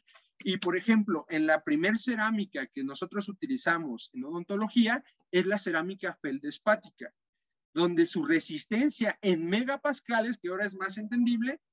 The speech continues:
era solamente setenta megapascales. Entonces, era algo que se veía, pues, un cristal así como color dientecito, pues, muy estético lo era, pero en resistencia tenía nada.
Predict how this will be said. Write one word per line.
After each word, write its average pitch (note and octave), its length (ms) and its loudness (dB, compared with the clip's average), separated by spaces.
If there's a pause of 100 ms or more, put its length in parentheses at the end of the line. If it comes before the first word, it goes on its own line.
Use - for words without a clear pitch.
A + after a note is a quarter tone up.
(100)
era G#3+ 200 2
solamente G#3 560 -2
setenta F3 540 -4
megapascales. D#3+ 920 -2 (480)
Entonces, G#3 440 2 (160)
era A#3+ 360 6
algo A#3 240 0
que F3 140 -2
se D3+ 160 -4
veía, E3 440 -2
pues, - 180 -10
un A3 100 0
cristal A#3 720 0
así - 240 -6
como G#3+ 320 0
color F#3 340 2
dientecito, A#3+ 640 -2
pues, - 200 -10
muy A3+ 240 2
estético A3+ 480 -4
lo G#3+ 180 -2
era, A3+ 260 -4 (280)
pero D#3+ 180 2
en D#3 80 0
resistencia F3+ 640 -2
tenía D#3+ 440 -6
nada. G#3+ 400 0